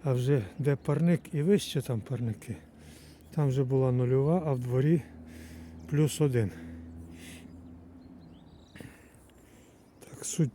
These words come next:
діла в тому, що теплі повітряні маси все-таки вони піднімаються вище, а холод падає нижче. Ну, скажу, надіюсь,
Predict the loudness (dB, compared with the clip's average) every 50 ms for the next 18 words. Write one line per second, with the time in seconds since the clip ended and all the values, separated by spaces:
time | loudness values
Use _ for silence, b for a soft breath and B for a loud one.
0 | -4 -2 2 4 4 2 2 2 4 4 6 4 4 2 -2 -2 -2 -2 -2 -6
1 | -16 -20 -20 B B B B B B B B B B B -6 0 0 0 2 2
2 | 0 -2 -2 0 0 2 4 4 2 2 2 2 4 4 4 4 4 2 0 0
3 | -4 -4 0 0 0 0 0 -2 -2 0 0 2 2 2 0 -2 -2 -4 -2 0
4 | 2 2 4 4 4 2 2 0 0 -2 0 2 2 2 2 0 -2 -4 -4 -4
5 | -4 -12 B B B B B B B B B B B B -20 -20 -20 -20 -18 -6
6 | -4 -4 -4 -2 0 0 2 2 2 0 0 0 0 2 4 4 4 6 6 4
7 | 4 2 0 -2 -6 -8 -10 -12 -14 -18 -20 B B B B B B B B B
8 | B -20 -20 -20 -20 -20 -20 -20 -20 -20 -20 -20 -20 -20 -20 -20 -20 -16 -12 -6
9 | -2 2 2 4 2 2 0 -6 -4 2 4 4 6 8 8 6 6 2 -6 -14
10 | -18 -20 -20 -20 -20 -20 -20 -20 -20 -20 -20 -20 -20 -20 -20 -20 -20 -20 -20 -20
11 | -20 -20 -20 -20 -20 -20 -18 -18 -18 -16 -14 -8 -4 -4 -4 -2 2 4 4 4
12 | 4 2 -2 -10